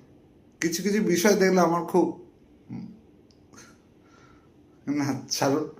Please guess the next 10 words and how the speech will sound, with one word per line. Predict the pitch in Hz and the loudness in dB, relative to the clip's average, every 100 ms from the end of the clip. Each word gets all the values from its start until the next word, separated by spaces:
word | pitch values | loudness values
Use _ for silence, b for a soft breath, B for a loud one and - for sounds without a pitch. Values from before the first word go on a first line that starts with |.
| B B B B B - | B B B B B 0
কারণ | 139 147 | 2 4
হাসির | 120 127 151 151 | 2 0 0 2
কথা | 151 160 | 4 6
বললেও | 156 151 160 156 | 6 6 6 6
হাসি | 135 117 | 2 0
পায়। | 107 160 117 - - _ _ B B B B B B _ | 2 2 2 -2 -12 _ _ B B B B B B _
কারণ | - 139 156 | 2 4 4
হচ্ছে | 185 185 | 2 2
অনেক | 151 160 - | 2 2 -2
সময় | 190 147 | 2 2